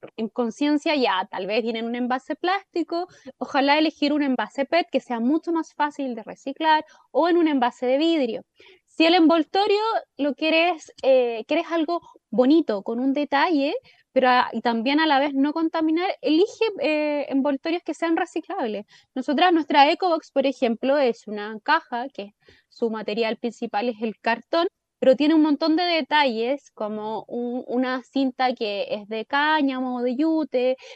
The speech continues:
que tiene flores secas, que además tiene, no sé, eh, algunos dibujitos, stickers, que todo también es con papel craft, que está diseñado que después de que hayan abierto esta Ecobox, em, se puede reciclar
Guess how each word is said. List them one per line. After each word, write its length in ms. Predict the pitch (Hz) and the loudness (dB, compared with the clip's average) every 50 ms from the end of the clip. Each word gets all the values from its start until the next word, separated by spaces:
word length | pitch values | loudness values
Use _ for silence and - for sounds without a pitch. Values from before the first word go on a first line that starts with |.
| - _ _ | -20 _ _
que 80 | 240 | -8
tiene 200 | - 220 208 214 | -8 -6 -10 -10
flores 320 | - _ 226 202 202 196 - | -8 _ -6 -6 -6 -8 -14
secas, 920 | - - - 339 339 339 330 320 269 - 262 247 240 247 247 247 247 262 - _ - - _ _ | -20 -4 -2 0 2 2 2 2 0 0 0 2 2 2 2 0 0 -2 -6 _ -20 -20 _ _
que 100 | - 220 | -2 -2
además 400 | 220 220 214 226 233 233 247 - | -2 0 -2 -2 -2 -2 -4 -4
tiene, 560 | _ 262 262 240 240 247 240 240 240 233 233 226 | _ 0 0 0 0 -2 -2 -2 -2 -4 -4 -4
no 140 | 233 220 | -6 -8
sé, 300 | - - - 269 254 240 - _ - - 262 - _ | -8 0 2 2 2 2 -2 _ -20 -20 -20 -14 _
eh, 360 | - 226 247 240 240 220 214 - - | 4 6 8 8 6 6 2 -2 -2
algunos 380 | 220 240 214 254 262 269 240 | -2 -2 0 0 -2 -2 -2
dibujitos, 880 | - 240 220 220 214 - - - 311 330 349 320 - - 294 302 269 - | -2 -2 -2 -2 -6 -6 0 2 4 4 4 2 2 0 0 0 0 -2
stickers, 720 | 262 233 - _ _ 320 330 320 - - 285 269 277 294 - _ _ _ _ _ | -4 -4 -4 _ _ -2 -2 -2 0 0 0 0 0 -2 -4 _ _ _ _ _
que 140 | - 226 214 | -8 -6 -4
todo 180 | - 208 233 233 | -4 -4 -4 -4
también 280 | 247 240 240 233 247 | -4 -4 -2 -2 -2
es 120 | 240 247 - | -4 -4 -6
con 140 | - 240 | -8 -8
papel 380 | 220 - 220 - 220 220 247 - | -6 -6 -6 -4 -6 -6 -6 -6
craft, 400 | - 277 277 302 311 311 302 - - - - _ | -6 -4 0 0 0 0 -2 -8 -20 -20 -18 _
que 80 | - | -12
está 200 | 233 - - 320 | -6 -2 0 0
diseñado 640 | 359 370 - - 311 285 285 330 359 359 320 285 285 | 0 0 -2 0 0 2 2 2 2 0 0 -2 0
que 100 | - 262 | 0 2
después 600 | 254 247 233 - _ - 330 330 359 339 - _ _ | 2 0 0 -4 _ -2 -2 -2 -2 -4 -8 _ _
de 160 | - 208 208 | -10 -10 -8
que 160 | 202 - 175 - - | -6 -6 -8 -8 -6
hayan 320 | - 226 240 247 240 233 | -6 -4 -4 -4 -4 -6
abierto 580 | 214 202 196 214 233 285 349 370 370 _ - 277 | -8 -8 -6 -4 -2 -2 -2 -2 -4 _ -8 -8
esta 260 | 254 - _ 262 240 233 | -8 -6 _ -6 -4 -4
Ecobox, 520 | 254 247 - 302 339 415 480 - - - _ _ - - - _ _ _ _ _ | -4 -6 -6 -6 -6 -6 -6 -8 -12 -20 _ _ -20 -20 -20 _ _ _ _ _
em, 960 | 262 294 285 277 269 262 254 254 247 247 240 233 233 226 220 220 220 220 233 - _ | 2 4 6 6 6 6 4 2 0 -2 -2 -4 -4 -6 -8 -10 -10 -12 -16 -18 _
se 120 | _ - 247 | _ -4 0
puede 180 | 349 370 403 | 4 4 4
reciclar 340 | 403 392 370 - 320 392 427 | 4 4 2 2 4 4 4